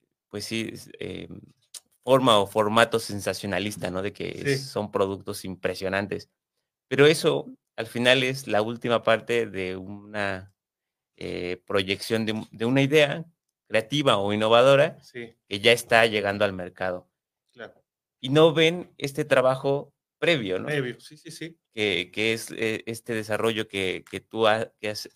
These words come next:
Speaker 1: que has hecho y lo que significa eso, ¿no? Porque es, realmente son muchas facetas,
Speaker 2: Ujú.
Speaker 1: eh, que nadie ve, eh, que están directamente relacionadas con la tecnología, ¿no?
Speaker 2: Correcto,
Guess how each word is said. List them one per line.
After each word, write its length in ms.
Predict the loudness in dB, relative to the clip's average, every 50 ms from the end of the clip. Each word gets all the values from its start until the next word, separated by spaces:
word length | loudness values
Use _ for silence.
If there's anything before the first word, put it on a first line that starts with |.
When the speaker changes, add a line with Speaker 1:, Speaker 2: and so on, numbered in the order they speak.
| -20 _
Speaker 1:
que 60 | -6 -6
has 120 | -2 0
hecho 300 | -2 -2 0 -2 -4 -4 -2
y 120 | -2 -2
lo 120 | -2 -2 -2
que 120 | -4 -6
significa 560 | -6 -6 -6 -6 -8 -8 -10 -10 -6 -4 -4
eso, 180 | -4 -4 -6 -8
¿no? 100 | -8 -4
Porque 260 | -6 -6 -4 -6 -8
es, 200 | -8 -8 -10 0
realmente 340 | 2 2 2 2 -2 -6 -6
son 140 | -6 -6 -4
muchas 440 | -4 -4 -4 -6 -6 -6 -10 -6 -6
facetas, 600 | -6 -4 -4 -6 -4 -4 -6 -6 -6 -12 -20 _ _ _ _ _ _
Speaker 2:
Ujú. 80 | _ _ _ _ _ _ _ _ _ _ _ _
Speaker 1:
eh, 640 | -2 0 2 2 2 2 2 2 0 -2 -4 -6 -10 -16 _ _ _ _ _ _
que 80 | -4
nadie 360 | 0 0 2 2 0 -2 0
ve, 280 | 2 2 0 0 -2 -10 _ _ _ _ _ _ _ _ _ _ _ _
eh, 280 | -4 -2 -2 -2 -4 -6
que 80 | -10 -12
están 420 | -2 0 0 0 0 -2 -6 -10
directamente 640 | -8 0 0 0 2 2 0 0 0 0 0 0 0
relacionadas 420 | 0 0 -4 -6 -4 -4 -4 -4 -4
con 100 | -6 -8
la 80 | -8 -8
tecnología, 540 | -10 -8 -8 -8 -8 -10 -10 -12 -12 -12
¿no? 80 | -10 -8
Speaker 2:
Correcto, 480 | -8 -8 -6 -8 -10 -10 -14 _ -20